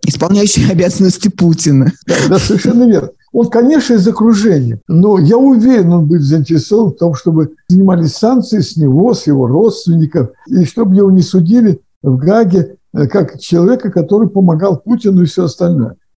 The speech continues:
Speaker 2: Мне кажется, что важнее вот сделать очень серьезный шаг к демократизации России, чем просто месть банальная.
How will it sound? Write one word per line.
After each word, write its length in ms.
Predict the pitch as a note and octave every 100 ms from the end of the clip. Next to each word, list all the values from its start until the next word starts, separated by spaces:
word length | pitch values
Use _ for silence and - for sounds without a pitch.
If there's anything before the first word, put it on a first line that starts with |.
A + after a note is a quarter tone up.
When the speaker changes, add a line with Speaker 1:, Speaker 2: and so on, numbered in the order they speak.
| _ _ -
Speaker 2:
Мне 240 | D3+ C4
кажется, 460 | C4 C4 G#3+ - A3
что 240 | - G3+
важнее 800 | G3 A3 F#3 A3+ B3+ G#3 D3 B2 -
вот 280 | - D#3+ G3
сделать 680 | D3 D3 D3 A#3 G3+ E3+ -
очень 280 | - G3 F#3+
серьезный 520 | - G3+ F#3+ D3+ D3+
шаг 360 | C#3+ F#3+ D#3+ -
к 80 | C#3+
демократизации 1000 | D3 F#3+ F3+ F#3 F#3 G3 F#3 F#3 - D#3 D3
России, 600 | F#3 - D4+ D4+ C3 - -
чем 300 | B3 C4 E3+
просто 320 | G#3+ F#3+ G3
месть 300 | G3 D#3 -
банальная. 560 | D3+ C#3+ A#2 A#2 A#2+